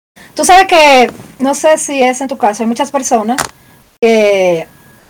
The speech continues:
han llegado a tener relaciones, o sea, de pareja y todo eso, pero que mucha gente no lo cuenta porque son cosas como de muchacho y todo eso.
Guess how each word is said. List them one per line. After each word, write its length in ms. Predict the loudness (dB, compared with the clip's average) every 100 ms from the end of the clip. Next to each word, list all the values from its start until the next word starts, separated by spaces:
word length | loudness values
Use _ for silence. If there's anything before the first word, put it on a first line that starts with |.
| -2
han 100 | 2
llegado 260 | 4 6 6
a 20 |
tener 260 | 4 2 2
relaciones, 800 | 2 2 0 -2 -2 -4 -10 -10
o 60 |
sea, 260 | -6 -6 -6
de 80 | -6
pareja 420 | -6 -6 -6 -8
y 60 |
todo 260 | -8 -6 -4
eso, 340 | -4 -6 -8 -12 -14 -20 _ _ _ _ _ _ _ _
pero 180 | 2 2
que 100 | 4
mucha 260 | 4 6 6
gente 180 | 6 4
no 100 | 4
lo 120 | 4
cuenta 320 | 2 2 0
porque 200 | 0 -2
son 160 | 0 0
cosas 260 | 2 0
como 180 | 2 2
de 60 | 0
muchacho 800 | -2 -4 2 4 4 4 2 -4
y 60 |
todo 340 | -2 -2 0 -2
eso. 220 | -4 -8